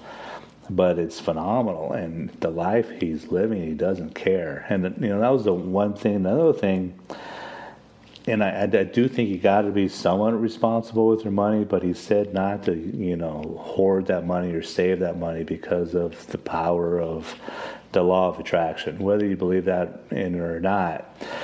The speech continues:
That kinda gave me a little bit of validation for, you know, some of the expenses that I've, I, by no means do I go out and I buy the most, you know, if you see me on Facebook Live right now,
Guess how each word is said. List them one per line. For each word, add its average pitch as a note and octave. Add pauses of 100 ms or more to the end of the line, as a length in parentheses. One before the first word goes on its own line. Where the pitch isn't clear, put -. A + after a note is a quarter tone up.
(480)
That G#2+
kinda C4+
gave D3
me A#2
a G#2+
little A2+
bit G2
of F2
validation F2
for, E2 (120)
you F#2
know, E2
some G2+
of G2
the F2
expenses -
that -
I've, D#2+
I, - (120)
by F#2+
no A#2
means G2
do F2
I E2
go E2+
out E2+
and E2+
I -
buy E2+
the E2
most, D#2+ (160)
you G2+
know, F2+
if E2+
you F2
see G2+
me G2
on F2
Facebook F2+
Live F2
right F#2
now, G2